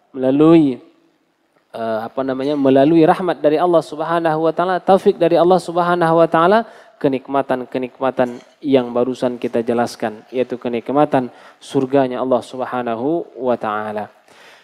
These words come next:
Kemudian hisaban. Hisaban itu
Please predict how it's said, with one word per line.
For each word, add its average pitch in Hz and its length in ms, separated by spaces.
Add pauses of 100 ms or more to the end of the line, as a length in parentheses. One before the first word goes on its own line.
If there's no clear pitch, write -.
(380)
Kemudian 226 640
hisaban. 175 880 (320)
Hisaban 135 480
itu 175 320